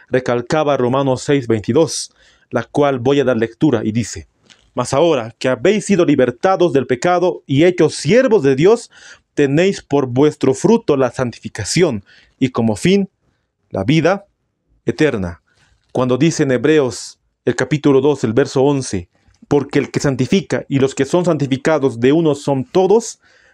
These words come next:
Davis decía que solamente los santificados son los hermanos de Cristo, y los santificados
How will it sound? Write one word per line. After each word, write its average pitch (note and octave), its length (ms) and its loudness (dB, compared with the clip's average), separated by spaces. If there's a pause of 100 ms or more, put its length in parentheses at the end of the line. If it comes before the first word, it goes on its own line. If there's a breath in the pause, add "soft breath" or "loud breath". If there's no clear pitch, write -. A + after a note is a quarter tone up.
(280 soft breath)
Davis D3+ 400 0
decía D3+ 400 2
que A#2+ 100 -2
solamente E3+ 580 2
los C3+ 140 2
santificados C3+ 840 -2 (280 loud breath)
son C#3+ 220 -2
los C3 140 -2
hermanos C3+ 420 0
de B2 140 -2
Cristo, E3 520 -2 (460)
y D#3+ 100 0
los D3+ 140 2
santificados D#3 920 -2